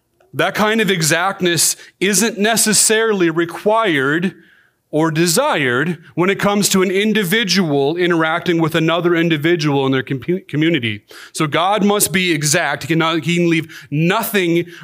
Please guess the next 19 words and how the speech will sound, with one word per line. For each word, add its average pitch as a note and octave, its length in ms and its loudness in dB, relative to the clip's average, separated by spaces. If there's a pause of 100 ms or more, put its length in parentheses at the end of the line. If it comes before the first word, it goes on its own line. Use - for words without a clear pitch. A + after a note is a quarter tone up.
unpunished D3+ 680 -2
that C#3+ 140 0
is C3+ 120 0
deserving C#3+ 600 0
of B2+ 80 -4
punishment. C#3+ 500 -2 (240)
The E3 100 0
state A#3 380 0
also A3+ 500 2
must F#3 300 0
be, F#3 220 -2 (160)
show G3 260 0
no F3+ 280 0
partiality F#3 1000 -2
and E3+ 240 -2
be F3 140 -2
just E3+ 600 -2
and F#3 180 0
fair, F3 680 -2